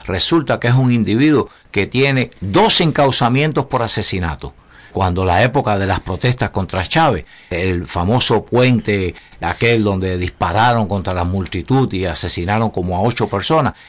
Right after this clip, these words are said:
este señor era de esos grupos que estaban disparando ahí y está acusado, señalado específicamente en un video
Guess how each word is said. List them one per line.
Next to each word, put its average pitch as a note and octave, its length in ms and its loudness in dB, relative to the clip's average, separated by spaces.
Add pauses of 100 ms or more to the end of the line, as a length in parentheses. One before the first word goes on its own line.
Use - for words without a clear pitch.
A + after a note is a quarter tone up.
(140)
este C3 240 0
señor B2 400 2
era A#2+ 220 2
de G#2+ 80 2
esos A2 240 0
grupos A#2+ 360 -2
que F#2 80 -6
estaban G2+ 300 0
disparando G2 640 -2
ahí A2+ 220 0 (260)
y F#2+ 120 0
está - 380 0
acusado, A#2+ 640 0
señalado C3 680 4
específicamente C3+ 800 0
en B2 140 2
un C#3 140 2
video C3+ 420 2